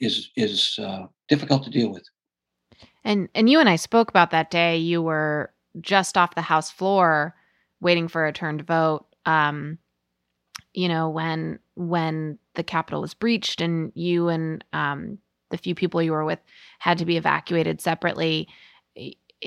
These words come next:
Speaker 2: has, y-, you and I have talked before about your embrace of behavioral health and the importance of working through trauma. Just, you know, how personally are you doing,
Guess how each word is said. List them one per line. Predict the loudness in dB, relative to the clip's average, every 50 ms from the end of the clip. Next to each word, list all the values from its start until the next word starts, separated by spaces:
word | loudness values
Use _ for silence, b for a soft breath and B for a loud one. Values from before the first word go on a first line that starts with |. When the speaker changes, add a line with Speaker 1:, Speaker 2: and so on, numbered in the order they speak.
| -14 -12 -10
Speaker 2:
has, | -6 0 4 6 6 6 4 2 -4 -12 -20 _ _ _ _ _ _ _ _ _ _ -8
y-, | -4
you | -2 0 2 4 6 8 8 8 8
and | 8
I | 8 6 6
have | 2 -2 -2
talked | 0 0 0 0 _ _ -10
before | -8 0 4 6 8 8 8 8
about | 6 6 4 4 4
your | 4 2 2 4 4
embrace | 2 2 2 4 4 4 2 0 -2
of | -4
behavioral | -2 0 2 2 2 2 4 4 2 4 4
health | 6 6 6 6 4 2 -2
and | 0 0 0
the | 0
importance | 0 -2 0 0 0 0 0 -4 -6 -4
of | -6 -6 -4
working | -2 -2 -2 -2 -2 -4 -4 -4
through | -4 -4 -2 0 2 2 2 0 -2 B B B B B B B B B 0
trauma. | 4 6 8 8 8 6 6 6 6 4 4 2 -2
Just, | -4 -6 -6 -8 -12 _ _
you | -6 -2 -2 0
know, | 0 0 -2 -4 -8 -12 -20 -20 -20 _ _ _ _ -2
how | 4 6 6 6
personally | 6 4 4 4 4 2 0 2 2 2
are | 4
you | 2 2
doing, | 2 2 2 2 2 2 0 -2 -4 -6 -6 -10